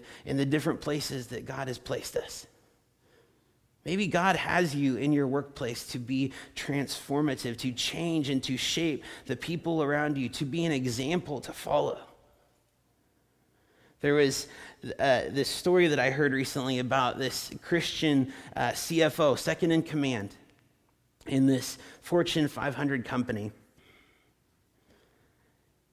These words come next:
And the C E O of this company was terrible, was,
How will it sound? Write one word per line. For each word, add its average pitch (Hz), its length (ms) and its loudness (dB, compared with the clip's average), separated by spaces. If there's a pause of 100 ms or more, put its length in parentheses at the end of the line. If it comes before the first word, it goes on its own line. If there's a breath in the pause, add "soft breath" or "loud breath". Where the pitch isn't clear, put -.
(160)
And 135 360 4
the 135 140 -2
C - 440 -2
E 170 260 2
O 117 380 2
of 127 220 -2
this 123 160 -4
company 113 540 -6 (840)
was - 140 -10
terrible, 131 560 0 (1040 soft breath)
was, 139 300 -2